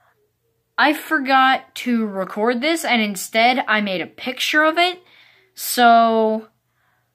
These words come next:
this happened today, and I just thought I would show you guys, just real quick. This is what happened today. We got another victory royale,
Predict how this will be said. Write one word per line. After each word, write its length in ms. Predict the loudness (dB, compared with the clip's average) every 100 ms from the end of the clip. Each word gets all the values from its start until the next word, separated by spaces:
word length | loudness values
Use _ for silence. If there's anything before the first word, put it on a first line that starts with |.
| _ _ _
this 240 | -4 -2
happened 460 | 0 0 2 0 0
today, 420 | -2 -2 -2 -4
and 160 | 0 2
I 120 | 2
just 260 | 0 -2
thought 200 | 0 2
I 120 | 2 0
would 140 | -2
show 200 | 0 2
you 180 | 2 -2
guys, 520 | -6 -10 -12 -18 -20 _
just 240 | -14 -8
real 180 | -4 -4
quick. 460 | -4 -8 -8 -18 _ _ _ _ -20 -20 -20 _
This 320 | -2 0 2
is 500 | 2 2 2 -2 -4
what 160 | 0 2
happened 460 | 2 -2 -4 -10
today. 320 | -8 -10 -10 -4
We 120 | -2
got 280 | 2 0 0
another 720 | 2 2 4 4 4 2 0
victory 480 | 0 -2 0 -2 0
royale, 680 | -2 -2 -2 -4 -6 -10